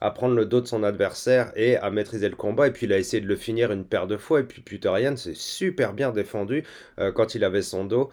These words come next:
Euh, voilà, c'est comme je vous le dis, hein, c'est, euh, le training camp au Tiger Muay Thai, t'as des monstres dans toutes les caté-, dans toutes les catégories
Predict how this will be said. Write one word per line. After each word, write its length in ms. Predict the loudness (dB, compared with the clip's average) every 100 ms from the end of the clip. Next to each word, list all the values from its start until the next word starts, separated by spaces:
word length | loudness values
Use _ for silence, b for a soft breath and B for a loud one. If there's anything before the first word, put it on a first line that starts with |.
| B B -10
Euh, 260 | -4 -2 2
voilà, 260 | 4 4 2
c'est 160 | -4
comme 200 | -6 -6
je 60 | -6
vous 80 | -6
le 60 |
dis, 200 | 0 4
hein, 160 | 4 2
c'est, 400 | 0 0 2 2
euh, 180 | 0 0
le 100 | -2
training 380 | -4 -2 0 -2
camp 260 | 0 0
au 80 | 0
Tiger 340 | 2 2 4 2
Muay 220 | 2 2
Thai, 240 | 4 4 4
t'as 120 | 2
des 160 | 2
monstres 420 | 2 0 0 -4 -6
dans 160 | -6
toutes 240 | -4 -6 -4
les 100 | -2
caté-, 300 | -2 0 -2
dans 180 | -2
toutes 220 | -4 -6 -6
les 100 | -4
catégories 640 | -4 -2 -2 0 0